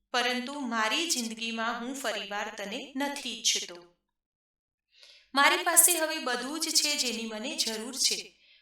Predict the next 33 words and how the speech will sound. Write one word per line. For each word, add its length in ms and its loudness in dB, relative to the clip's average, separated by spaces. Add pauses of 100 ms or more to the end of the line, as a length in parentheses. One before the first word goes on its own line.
(100)
મને 280 2
હવે 320 -2
તારી 420 -4
જરૂર 440 -2
નથી. 500 -14 (400)
આ 80 2
સાંભળીને 680 4
ગીતાની 540 -4
આંખોમાંથી 720 -6
આંસુ 380 -2
વહેવા 400 -8
લાગ્યા. 400 -14 (560)
તેણે 360 6
રાજનને 540 2
છેલ્લી 380 0
વખત 340 -6
જોયો 400 -4
અને 280 -6
કંઈ 360 -2
પણ 240 -4
કહ્યા 300 -6
વગર 280 -10
ત્યાંથી 580 -12
જતી 360 -2
રહી. 420 -14 (760)
ગીતાના 580 4
ગયા 300 4
પછી 380 2
અરવિંદભાઈએ 720 -4
રાજનને 520 -2
ગળે 340 -6
લગાડી 380 -6
લીધો 300 -12